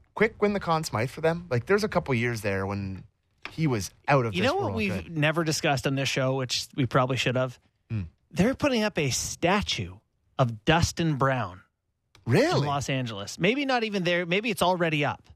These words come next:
Speaker 2: A statue of Dustin Brown, the captain of the two Stanley Cup teams. I believe he wore the C when they won the Cups.
Speaker 1: He's a warrior, that guy.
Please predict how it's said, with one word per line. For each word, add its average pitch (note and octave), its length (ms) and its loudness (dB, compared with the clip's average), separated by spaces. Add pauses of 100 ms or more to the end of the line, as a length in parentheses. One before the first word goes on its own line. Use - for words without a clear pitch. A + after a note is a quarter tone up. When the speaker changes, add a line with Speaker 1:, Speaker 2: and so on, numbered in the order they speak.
(560)
Speaker 2:
A A#2 60 0
statue G3+ 720 0
of C#3+ 140 -2
Dustin D#3 400 0
Brown, D3 260 2
the C#3+ 80 -2
captain D#3+ 580 0
of C3+ 160 -2
the C#3+ 80 0
two D3+ 360 0
Stanley C#3 420 -2
Cup C#3 260 0
teams. D3+ 300 2
I C3+ 80 0
believe C3+ 320 -2
he D3 100 0
wore D3 160 0
the C#3+ 100 -2
C D3+ 200 -2
when D3+ 100 0
they D3 100 -2
won D3+ 160 -2
the D3+ 80 -2
Cups. - 520 -2
Speaker 1:
He's E3+ 160 0
a - 20 0
warrior, G2+ 400 -2
that F2 160 -4
guy. F2+ 220 -4